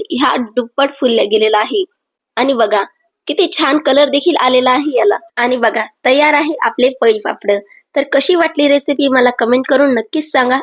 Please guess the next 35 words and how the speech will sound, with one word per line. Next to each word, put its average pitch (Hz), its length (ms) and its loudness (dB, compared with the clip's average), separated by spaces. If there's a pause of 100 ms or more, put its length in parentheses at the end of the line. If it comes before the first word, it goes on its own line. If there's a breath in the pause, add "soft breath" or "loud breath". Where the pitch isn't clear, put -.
आणि 269 180 0
बघू 254 260 0
शकतात 269 400 0 (400 loud breath)
आपल्या 320 360 0
साईजपेक्षा 285 640 0
दुप्पट 240 400 -2 (100)
तिप्पट - 340 0
हे 349 140 2
फुललेले 220 480 2
आहेत, 247 280 0 (320)
बघू 226 220 -2
शकतात, 339 380 0 (540)
आणि 311 220 -2
तितकेच 302 440 -2 (120)
क्रिस्पी 277 360 0
देखील 247 320 -2
झालेले 220 400 0
आहेत. 214 280 0 (520)
तर 269 180 2
कशी 269 220 2
वाटली 302 280 0
रेसिपी 285 380 0
मंडळी 254 400 2 (120)
मला 247 200 0
कमेंट 262 340 2
करून 269 280 2
नक्कीच - 360 -4
सांगा 254 280 2 (240)
आणि 302 180 2
पुन्हा 302 360 2
भेटूया 277 460 2
अशाच 294 360 0
नवीन 269 260 2
इंटरेस्टिंग 240 500 0
रेसिपीसह. 233 640 -2